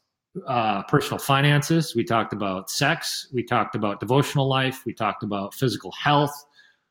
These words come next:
Um, we talked, you know, all sorts of stuff like that. Um, and, you know, it was basically things related to,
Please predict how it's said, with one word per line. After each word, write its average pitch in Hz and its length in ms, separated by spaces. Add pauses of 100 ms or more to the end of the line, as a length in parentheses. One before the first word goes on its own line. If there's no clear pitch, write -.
(200)
Um, 104 720
we 123 80
talked, - 480
you 185 140
know, 131 80
all 160 220
sorts 139 360
of 98 60
stuff 98 240
like 87 140
that. 85 220 (680)
Um, 107 480 (500)
and, 131 540 (180)
you 160 160
know, 127 280
it 165 100
was 151 220
basically 160 440
things 147 300
related 131 380
to, 120 400